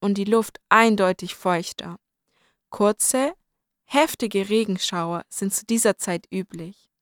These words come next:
Längere Regenphasen gibt es allerdings weniger in der Karibik.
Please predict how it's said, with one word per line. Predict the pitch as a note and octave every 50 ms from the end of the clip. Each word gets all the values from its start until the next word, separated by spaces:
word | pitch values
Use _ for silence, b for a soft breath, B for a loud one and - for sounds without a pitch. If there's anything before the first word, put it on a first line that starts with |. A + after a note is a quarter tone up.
| _ _ _ _ _ _ _ _ _ _ _ _ _ _ _ _ _ _ _ _
Längere | - G#3+ A3+ A#3+ C4 C#4 C4+ B3+ B3 A3
Regenphasen | G3+ G3+ G3 F#3+ G3+ G#3 - - - G3+ G3 G3+ - - G#3+ A3+
gibt | - C4+ - -
es | B3+ A#3 -
allerdings | - G#3 G3+ F#3+ F3+ G3 F#3+ F#3+ - - -
weniger | - G3 G3 F#3+ F#3 F3 - F3 E3+ E3+
in | E3 E3
der | E3 E3
Karibik. | _ - F#3 F3 - F3 E3+ E3+ - E3+ E3+ _ _ _